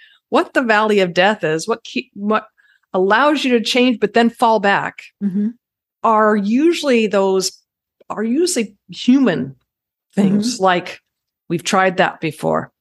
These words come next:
Speaker 2: Mm-hmm.
Speaker 1: That won't work here.
Speaker 2: Right.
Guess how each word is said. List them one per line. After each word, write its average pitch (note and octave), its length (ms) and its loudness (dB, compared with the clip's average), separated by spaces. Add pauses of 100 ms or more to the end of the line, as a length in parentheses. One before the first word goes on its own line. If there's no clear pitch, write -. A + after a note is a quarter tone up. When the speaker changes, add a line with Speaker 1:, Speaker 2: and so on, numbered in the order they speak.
(100)
Speaker 2:
Mm-hmm. G#3 200 0 (1300)
Speaker 1:
That F3 240 0
won't E3+ 240 2
work E3+ 260 0
here. - 340 -4
Speaker 2:
Right. F#3+ 320 0